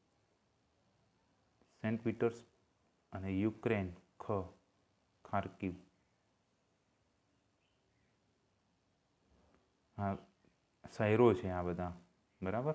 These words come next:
રાજધાની નથી. એટલે ઈ તલ અવીવ ક્યાં આવેલું છે? ઈરાનમાં, એ રીતે, બરાબર? તો અહીંયા મિત્રો જવાબ આવશે પંચ્યાસીની અંદર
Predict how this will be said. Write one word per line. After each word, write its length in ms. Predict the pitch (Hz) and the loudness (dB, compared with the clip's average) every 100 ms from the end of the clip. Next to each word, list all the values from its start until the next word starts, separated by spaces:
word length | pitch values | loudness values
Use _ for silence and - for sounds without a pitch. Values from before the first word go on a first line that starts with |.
| - | -2
રાજધાની 400 | 95 92 98 98 | -2 0 0 0
નથી. 280 | 95 90 117 | -2 -6 -10
એટલે 1000 | - _ _ _ _ _ _ _ 101 98 - - | -12 _ _ _ _ _ _ _ -6 -6 -6 0
ઈ 160 | 104 | 0
તલ 380 | 95 - 107 113 | 0 0 4 6
અવીવ 240 | 113 117 117 | 6 4 4
ક્યાં 160 | 123 | 4
આવેલું 220 | 107 104 98 | 4 4 0
છે? 120 | 104 | 0
ઈરાનમાં, 440 | 98 95 90 90 | 0 0 -2 -4
એ 80 | 92 | -2
રીતે, 300 | 87 87 87 87 _ _ _ _ | -2 -6 -12 -14 _ _ _ _
બરાબર? 280 | 95 113 147 - _ _ _ _ _ _ _ _ _ _ _ _ _ _ _ _ | -4 -4 -8 -12 _ _ _ _ _ _ _ _ _ _ _ _ _ _ _ _
તો 80 | 104 | -4
અહીંયા 220 | 98 104 | -2 -2
મિત્રો 300 | 101 101 104 | -4 -2 0
જવાબ 220 | 98 98 | 0 2
આવશે 260 | 101 98 104 | 0 0 -6
પંચ્યાસીની 680 | 101 101 98 107 - 104 101 | -2 -4 0 -2 -2 -4 -2
અંદર 220 | 101 | -2